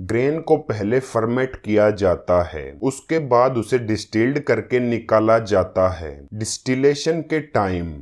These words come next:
उसमें जुनिपर बेरीज डाले जाते हैं। इसके अलावा भी कई बोटेनिकल को डाला जाता है। जिन है तो एक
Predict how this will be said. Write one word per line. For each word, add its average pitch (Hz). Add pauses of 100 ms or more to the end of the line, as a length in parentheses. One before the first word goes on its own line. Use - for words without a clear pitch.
उसमें 139
जुनिपर 123
बेरीज 110
डाले 101
जाते 92
हैं। 73
इसके 139
अलावा 117
भी 85
कई 131
बोटेनिकल 127
को 127
डाला 104
जाता 90
है। 73
जिन 143
है 120
तो 156
एक 143